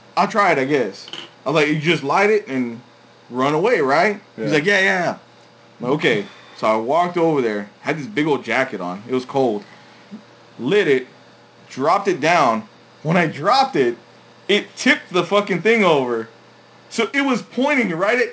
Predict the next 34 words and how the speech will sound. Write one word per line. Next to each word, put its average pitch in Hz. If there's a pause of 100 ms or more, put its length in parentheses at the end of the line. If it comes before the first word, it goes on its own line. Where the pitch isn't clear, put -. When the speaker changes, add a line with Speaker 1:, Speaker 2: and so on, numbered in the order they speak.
Speaker 1:
everybody. 180
Speaker 2:
Oh, 120
shit. 110 (800)
Speaker 1:
And 185
I 175
saw 233
it, 220 (140)
and 185
I 170
was 190
gonna 208
run 202
to 202
go 180
get 220
it. 208 (300)
And 185
I 196
was 196
like, 156 (840)
"I'm 165
not 202
gonna 180
go 160
get 196
it. 151
Like, 180
it's 196
too 202
late." 185 (380)
Like, 185 (180)
"Move, 403
everybody." 392 (300)
<laughs> 277